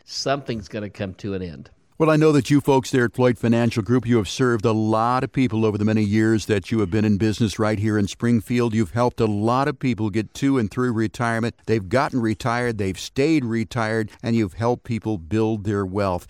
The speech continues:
Speaker 2: Do you have room on your calendar for a couple of more here or not?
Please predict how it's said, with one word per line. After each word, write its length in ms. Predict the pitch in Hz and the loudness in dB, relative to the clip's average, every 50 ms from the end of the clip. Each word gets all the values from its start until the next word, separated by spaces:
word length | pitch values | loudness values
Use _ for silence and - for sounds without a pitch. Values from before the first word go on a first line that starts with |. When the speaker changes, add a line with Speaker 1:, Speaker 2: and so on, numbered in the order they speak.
| - - - - - - - | -20 -20 -20 -20 -20 -8 -2
Speaker 2:
Do 80 | 120 123 | 0 2
you 120 | 117 113 | 2 4
have 280 | 107 113 135 143 123 104 | 2 2 0 0 0 0
room 240 | 120 139 151 147 | 2 2 4 4
on 140 | 135 131 127 | 2 2 2
your 100 | 123 117 | 0 -2
calendar 440 | - - 139 127 139 147 151 151 151 | -2 0 0 0 2 2 0 -2 -2
for 180 | - - - 110 | -2 0 -2 -2
a 40 | |
couple 300 | 95 - 131 131 - 131 | 0 -2 -2 -2 -2 0
of 60 | 131 127 | 0 0
more 220 | 127 131 139 139 | 2 2 0 0
here 220 | 131 131 135 156 | 0 -2 -2 -2
or 60 | 151 127 | -2 -2
not? 320 | 120 120 110 101 87 82 | -2 0 -2 -4 -4 -8